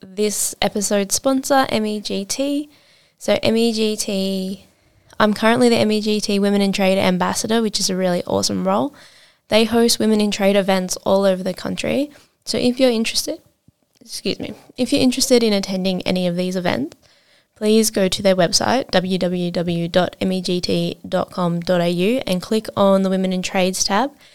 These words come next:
and all the events will be listed there. I hope to see you at one. Have an amazing day, guys. And just a little add to that, I support you. I'm cheering for you.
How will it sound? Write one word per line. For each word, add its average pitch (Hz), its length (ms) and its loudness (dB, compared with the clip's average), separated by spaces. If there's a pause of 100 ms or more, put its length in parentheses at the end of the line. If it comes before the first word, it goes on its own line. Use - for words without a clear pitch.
(220)
and 196 240 0
all 196 180 4
the 190 140 2
events 185 400 -4
will 196 160 -2
be 185 140 0
listed 185 580 -6 (120)
there. 190 360 -4
I 196 60 -4
hope - 400 -10
to 277 100 -8
see 302 280 -2
you 330 120 -2
at - 100 -4
one. - 300 -4 (520)
Have 202 320 0
an 226 100 2
amazing 196 420 0
day, 180 240 0
guys. 180 520 -2 (440)
And 240 420 0 (300)
just - 180 -6
a 320 60 2
little 294 240 4
add 233 200 0
to 226 100 -6
that, - 280 -8 (840)
I 220 140 2
support - 400 -4
you. - 240 -6 (1000)
I'm 208 280 0
cheering 185 400 -4
for - 120 -14
you. - 220 -8